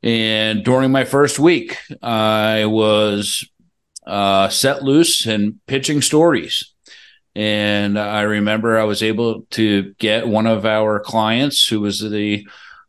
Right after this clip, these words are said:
managing editor of Ticker Magazine, newly appointed on C N B C's Power Lunch. And I had the, I, it was then that I was hooked.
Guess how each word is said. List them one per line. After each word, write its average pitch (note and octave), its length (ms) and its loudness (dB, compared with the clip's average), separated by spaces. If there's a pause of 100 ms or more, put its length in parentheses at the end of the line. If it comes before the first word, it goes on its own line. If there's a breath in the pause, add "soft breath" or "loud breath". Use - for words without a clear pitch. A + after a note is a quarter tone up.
(140)
managing G#2+ 520 0
editor A#2 400 2
of G2+ 180 -2
Ticker A2+ 340 0
Magazine, B2+ 840 0 (320)
newly A2 320 2
appointed A#2+ 760 0
on G#2+ 880 -2
C A#2+ 260 0
N A#2+ 140 2
B A2+ 140 0
C's A#2 360 0
Power B2 380 0
Lunch. - 480 -8 (720 loud breath)
And G#2+ 480 0
I A2 140 0
had G#2+ 540 -4
the, G#2+ 560 -2 (560)
I, G2+ 680 -2
it B2 240 -4
was A#2+ 140 2
then D3+ 260 2
that C3+ 160 4
I C3 60 2
was A#2+ 160 0
hooked. - 420 -4